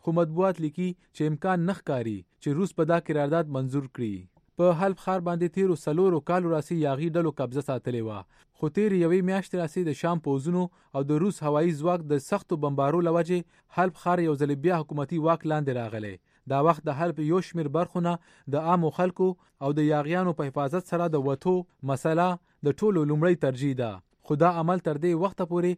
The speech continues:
د اړې ګړې ښکار شوی دی. ولې که یو خوا ترهګرو ډلو بسونه سوځولي، خو بل خوا بیا د شام مخالفه ډلو مشرانو ایراني شیعه ملیشیا ډلو باندې هم تورونه لګولي چې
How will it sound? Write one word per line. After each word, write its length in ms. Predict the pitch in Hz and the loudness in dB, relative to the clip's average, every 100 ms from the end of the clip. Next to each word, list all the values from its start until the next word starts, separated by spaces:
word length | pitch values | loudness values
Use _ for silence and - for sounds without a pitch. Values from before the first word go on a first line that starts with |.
| - _ | -6 _
د 40 | 139 139 | 0 2
اړې 180 | 175 185 139 | 2 2 0
ګړې 180 | 147 175 | 2 0
ښکار 320 | - 143 131 | 0 -2 -2
شوی 240 | - 139 117 | -2 -2 -2
دی. 100 | 110 95 _ _ 139 | -4 -8 _ _ 0
ولې 160 | 160 151 | 0 2
که 80 | 151 | 0
یو 100 | 185 185 | 0 0
خوا 120 | 180 | -2
ترهګرو 520 | 175 156 147 170 170 | 0 -2 0 0 4
ډلو 140 | 170 165 139 | 4 2 0
بسونه 280 | 131 190 185 | -2 -4 -2
سوځولي، 440 | 180 180 175 180 180 - _ | -2 0 0 -2 -4 -8 _
خو 100 | - 151 | -2 0
بل 100 | 196 | 2
خوا 140 | - 190 180 | 2 0 2
بیا 100 | 180 | 0
د 80 | 156 | -2
شام 200 | - 185 160 | -2 0 0
مخالفه 400 | 151 147 180 185 | 0 -2 0 0
ډلو 180 | 170 170 143 | 0 0 -4
مشرانو 440 | 139 147 180 180 175 _ _ 160 | -4 0 0 0 -2 _ _ 2
ایراني 340 | 160 160 190 156 - | 4 4 2 0 -4
شیعه 200 | 160 175 160 | 0 2 2
ملیشیا 320 | 147 135 175 170 | -2 0 0 2
ډلو 160 | 190 170 | 2 2
باندې 260 | 165 156 | 0 0
هم 160 | 180 202 | -2 0
تورونه 320 | 180 180 170 151 | 0 0 2 0
لګولي 400 | 135 131 123 113 101 _ _ | 0 0 0 -2 -8 _ _
چې 80 | - | -6